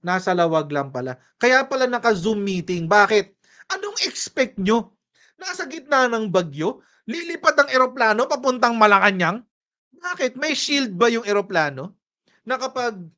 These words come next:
lumipad yung eroplano ni P B B M o helicopter man yan, kung helicopter yan, pag ba lumipad yung helicopter na yan, hindi yan nababasa ng ulan?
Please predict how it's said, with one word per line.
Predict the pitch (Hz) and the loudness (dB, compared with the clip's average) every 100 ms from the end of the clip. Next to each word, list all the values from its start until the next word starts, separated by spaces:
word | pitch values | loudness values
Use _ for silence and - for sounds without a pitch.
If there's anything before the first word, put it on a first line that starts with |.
| _ - | _ -10
lumipad | 285 285 254 262 | -8 -6 -4 -4
yung | 254 247 | -2 -4
eroplano | 233 226 208 202 269 | -4 -2 -2 -2 -4
ni | 277 220 | -8 -8
P | 220 | -8
B | 208 196 185 | -6 -8 -8
B | 180 170 | -8 -6
M | 240 226 | -6 -6
o | 175 | -4
helicopter | 170 180 190 185 190 202 | -4 -4 -6 -6 -4 -4
man | 202 214 | -4 -8
yan, | 285 | -10
kung | 196 156 | -8 -8
helicopter | 160 170 180 180 214 | -8 -6 -6 -6 -6
yan, | 254 262 _ _ _ _ | -8 -12 _ _ _ _
pag | 262 220 | -4 2
ba | 254 | 2
lumipad | 254 254 254 247 | 2 -4 -2 -2
yung | 233 | -2
helicopter | 220 220 226 208 226 208 | -2 -2 -4 -2 -4 -2
na | 240 | -4
yan, | 285 277 | -6 -6
hindi | 240 | -4
yan | 240 | -2
nababasa | 233 196 175 170 165 | 0 0 0 -2 -4
ng | 156 151 | -4 -8
ulan? | 139 117 | -10 -10